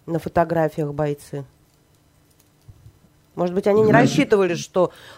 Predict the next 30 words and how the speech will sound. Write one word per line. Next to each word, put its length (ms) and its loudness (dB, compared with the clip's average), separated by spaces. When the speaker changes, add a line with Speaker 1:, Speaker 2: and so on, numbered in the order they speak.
Speaker 1:
пойдут 380 2
пересуды, 680 0
и 200 -2
у 120 0
многих 400 -2
вызовет 340 -4
сомнение 560 -2
скрытный-, 600 -8
скрытое 540 -2
лицо 540 -4
этого, 440 -6
э, 300 -6
человека. 760 -4
Speaker 2:
Да. 240 -14
И 360 0
потом 440 2
появятся 520 2
шутки 280 -2
о 80 -2
том, 220 -4
что 440 -4
такие 400 -2
люди 260 -2
и 300 -2
в 60 -4
баню 260 -2
ходят, 420 -6
значит, 300 -16
с 420 -12
замотанным 880 -10